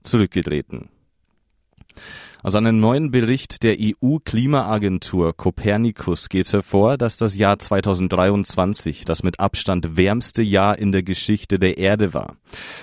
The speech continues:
Wissenschaftler hatten dies weitgehend erwartet. Seit Juni war weltweit jeder Monat im Vergleich zum entsprechenden Monat in den Vorjahren der wärmste.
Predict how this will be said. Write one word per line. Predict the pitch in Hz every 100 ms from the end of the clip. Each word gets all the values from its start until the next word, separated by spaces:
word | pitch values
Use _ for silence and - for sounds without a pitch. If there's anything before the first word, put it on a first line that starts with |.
| -
Wissenschaftler | - 95 104 - 101 - 113 120
hatten | 117 104
dies | 95 104 95 90
weitgehend | 92 92 - 92 80 80 -
erwartet. | 98 85 85 90 - 71 - - -
Seit | - 80 85 85 -
Juni | 90 104 110 117 113
war | 101 95 87
weltweit | 92 107 - 101 85 78 -
jeder | 85 110 131
Monat | 117 107 113 107 -
im | 95
Vergleich | 98 92 90 95
zum | - 95
entsprechenden | 87 - 98 98 110 95 95
Monat | 87 98 98 -
in | 95
den | 90 87
Vorjahren | - 95 92 87 82 76 73 _ -
der | 101 90
wärmste. | 82 80 - 73 65